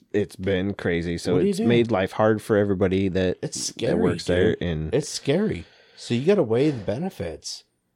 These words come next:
Speaker 2: and the negatives. And, like, if
Speaker 1: But at
Speaker 2: people
Speaker 1: this
Speaker 2: are like, "You know what? If me getting fucking covid and goddamn dying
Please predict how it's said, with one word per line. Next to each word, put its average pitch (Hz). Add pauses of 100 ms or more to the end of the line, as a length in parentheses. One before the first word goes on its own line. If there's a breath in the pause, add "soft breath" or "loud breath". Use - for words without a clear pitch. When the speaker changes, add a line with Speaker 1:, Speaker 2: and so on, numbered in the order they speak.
(360)
Speaker 2:
and 98
the 87
negatives. 87
And, 82
like, 85
if -
Speaker 1:
But 117
at 113
Speaker 2:
people 135
Speaker 1:
this -
Speaker 2:
are 131
like, 123
"You 110
know 113
what? 127 (320 soft breath)
If 95
me 127
getting 123
fucking 117
covid 113
and 92
goddamn 95
dying 87